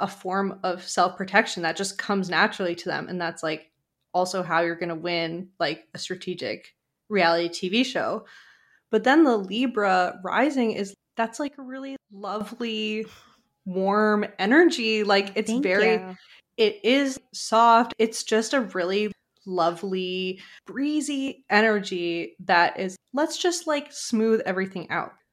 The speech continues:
Speaker 1: Nothing like a Libra rising to just kinda, like, "Hey, let's just gently even everything out." If people are kinda, like, bickering, let's just cool things down, but in a really,
Speaker 2: It's
Speaker 1: like,
Speaker 2: so
Speaker 1: s-
Speaker 2: funny. On Survivor, on my initial tribe,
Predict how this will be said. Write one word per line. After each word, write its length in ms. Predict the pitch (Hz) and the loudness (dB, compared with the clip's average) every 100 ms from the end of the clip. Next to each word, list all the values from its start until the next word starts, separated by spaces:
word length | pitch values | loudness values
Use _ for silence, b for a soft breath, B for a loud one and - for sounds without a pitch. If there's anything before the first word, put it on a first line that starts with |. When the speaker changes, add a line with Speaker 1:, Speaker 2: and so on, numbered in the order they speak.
| - | -2
Speaker 1:
Nothing 260 | 226 349 | 2 4
like 180 | 392 370 | 4 4
a 60 | 311 | 2
Libra 360 | 220 220 240 | 0 2 4
rising 460 | 208 180 185 196 190 | 6 6 4 0 -4
to 100 | 190 | -6
just 240 | 190 190 | -6 -8
kinda, 200 | - 190 | -6 -4
like, 260 | 175 165 165 | -2 -2 -4
"Hey, 720 | - - 277 285 285 285 285 | -14 -12 -6 -2 -2 -2 -2
let's 300 | 214 190 190 | -2 -4 -4
just 320 | - 190 - | -8 -10 -6
gently 760 | - 220 233 208 220 214 220 214 - _ | 2 2 2 -2 -2 2 2 0 -6 _
even 300 | 254 302 311 | 2 4 6
everything 460 | 269 277 269 247 240 | 6 6 4 2 4
out." 680 | 196 202 208 208 208 208 - B | 4 4 6 6 4 4 -2 B
If 200 | 190 190 | -6 -4
people 260 | - 196 208 | -8 -4 4
are 280 | 185 180 240 | 6 8 6
kinda, 220 | - 190 | 0 -2
like, 280 | 165 160 - | -2 -2 0
bickering, 500 | 233 233 226 220 208 | 0 2 2 4 4
let's 220 | 190 190 | 2 0
just 180 | 196 - - | -6 -8 -6
cool 280 | - 220 | 2 4
things 360 | 226 214 208 214 | 4 2 0 0
down, 680 | 170 170 185 190 190 202 196 | 0 4 4 4 4 0 -4
but 100 | 196 | -4
in 120 | 180 | -2
a 40 | 170 | -2
really, 200 | 190 185 | 0 0
Speaker 2:
It's 80 | 185 | 0
Speaker 1:
like, 100 | - | 0
Speaker 2:
so 120 | 294 | 0
Speaker 1:
s- 100 | 330 | 0
Speaker 2:
funny. 400 | 233 220 262 339 - _ - | -2 0 -4 -6 -10 _ -2
On 200 | 208 233 | 0 0
Survivor, 680 | - 285 233 202 208 208 - 208 | 0 0 2 0 2 0 0 0
on 160 | 214 | 2
my 240 | 208 202 202 | 2 0 0
initial 400 | 214 202 - 240 | 0 0 2 0
tribe, 480 | - 196 185 226 | 2 0 2 0